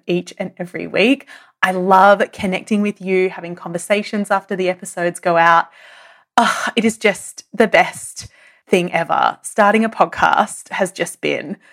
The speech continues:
the best thing ever, and I am so grateful to those of you who tune in regularly.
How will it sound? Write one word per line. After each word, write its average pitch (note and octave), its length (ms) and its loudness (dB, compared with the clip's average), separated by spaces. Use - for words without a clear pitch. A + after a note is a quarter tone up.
the G#3 80 4
best - 320 -4
thing - 320 -12
ever, D3+ 360 2
and E3+ 120 -12
I E3 100 -6
am E3 140 -6
so F3 260 -6
grateful - 460 -8
to - 140 -6
those F3 260 -6
of - 100 -20
you - 300 -10
who F#3 100 -6
tune F3 360 -8
in D#3+ 320 -12
regularly. D3+ 680 -8